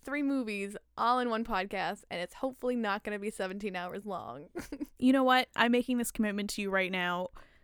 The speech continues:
Speaker 2: Uh, our podcast resolution this year
Speaker 1: Oh my God,
Speaker 2: is
Speaker 1: yes.
Speaker 2: to
Speaker 1: <laughs>
Speaker 2: make our movie podcast shorter and more efficient, and I think we found a way to do it, so I promise you it will not be that long.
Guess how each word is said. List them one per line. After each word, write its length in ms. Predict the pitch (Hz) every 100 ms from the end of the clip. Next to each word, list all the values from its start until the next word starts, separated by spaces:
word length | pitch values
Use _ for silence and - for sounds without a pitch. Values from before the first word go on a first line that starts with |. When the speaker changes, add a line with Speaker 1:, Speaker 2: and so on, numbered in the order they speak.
| _
Speaker 2:
Uh, 400 | 196 196 190 196 - _
our 140 | 220 220
podcast 800 | - 190 214 - 311 320 - -
resolution 760 | 294 302 302 311 311 330 339 320
this 260 | 330 -
year 180 | 311 311
Speaker 1:
Oh 60 | 240
my 100 | 226
God, 180 | 214 214
Speaker 2:
is 60 |
Speaker 1:
yes. 280 | 208 202 302
Speaker 2:
to 140 | - 254
Speaker 1:
<laughs> 20 |
Speaker 2:
make 320 | 233 233 247
our 140 | 233 226
movie 320 | 220 214 208
podcast 580 | 196 196 214 196 - - -
shorter 580 | - - 185 196 226 269
and 220 | - 208
more 160 | 190 185
efficient, 480 | - 233 277 269 -
and 100 | 190
I 80 |
think 220 | 185 240 277
we 80 |
found 220 | 269 247 247
a 20 |
way 120 | 240
to 60 | 240
do 200 | 233 247
it, 180 | 254 -
so 120 | 208
I 80 | 196
promise 500 | - 214 208 202 202
you 80 |
it 40 | 190
will 100 | 190
not 140 | 160 170
be 80 |
that 160 | 175 -
long. 240 | - -